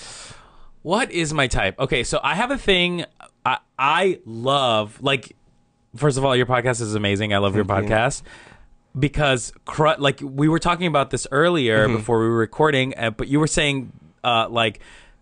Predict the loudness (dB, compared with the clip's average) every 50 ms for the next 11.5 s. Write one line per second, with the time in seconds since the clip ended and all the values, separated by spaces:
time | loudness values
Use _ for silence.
0 | _ _ -2 0 0 0 2 0 0 0 0 0 -2 -2 -2 -2 -2 -2 -2 -4
1 | -2 -2 -4 -2 -4 -4 -4 -2 -2 0 0 0 -2 -2 -2 -2 -2 -2 -2 0
2 | -2 -4 -6 _ -10 -12 -12 -16 -16 _ -6 -4 -4 -4 -6 -10 -20 _ -4 -2
3 | -2 0 2 0 0 0 0 -2 -2 0 -2 -2 0 0 0 0 0 0 0 2
4 | 2 2 2 0 0 -2 -2 2 0 0 0 0 -6 -6 -4 -2 -2 -2 -2 -2
5 | -4 -2 0 2 2 2 2 2 0 0 0 0 -4 0 0 0 0 0 -2 2
6 | 2 2 2 2 2 2 2 2 2 2 0 -2 -2 -4 -4 -2 0 -2 0 0
7 | 0 -2 -2 -4 -10 -20 -20 -20 -20 -20 _ _ _ _ _ _ _ _ _ _
8 | _ -10 -2 0 2 2 2 0 0 0 2 2 2 0 0 -4 -6 -6 -6 -4
9 | -6 -6 -8 _ -2 0 0 0 0 -2 -2 -2 -4 -2 -2 -2 0 0 0 0
10 | 2 2 2 2 0 -2 -4 -6 -20 -20 _ _ -8 -2 0 0 0 0 -2 -6
11 | -6 -4 -2 -2 -2 -4 -6 -10 -14